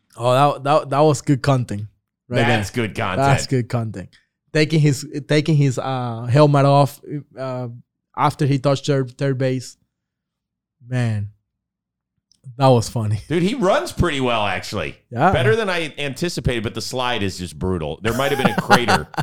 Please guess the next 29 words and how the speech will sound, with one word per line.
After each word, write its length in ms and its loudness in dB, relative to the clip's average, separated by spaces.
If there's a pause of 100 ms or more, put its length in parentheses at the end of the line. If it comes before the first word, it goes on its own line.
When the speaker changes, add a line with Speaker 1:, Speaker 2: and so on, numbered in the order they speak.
Speaker 1:
<laughs> 240 -14
Speaker 2:
There 120 0
might 180 0
have 80 -2
been 140 4
a 240 4
huge, 500 0 (160)
huge 560 -2 (460)
Speaker 1:
The 160 4
other 160 10
day, 100 6
Speaker 2:
dirt 200 6
Speaker 1:
I, 80 -2
Speaker 2:
bomb 140 2
Speaker 1:
I 100 6
don't 120 6
know. 140 6
Speaker 2:
there. 80 0
Speaker 1:
I 80 6
don't 140 4
know 100 4
if 180 2
you 80 0
guys 240 2
watch 200 2
that 160 0
play, 240 2
but, 180 0
uh, 280 -2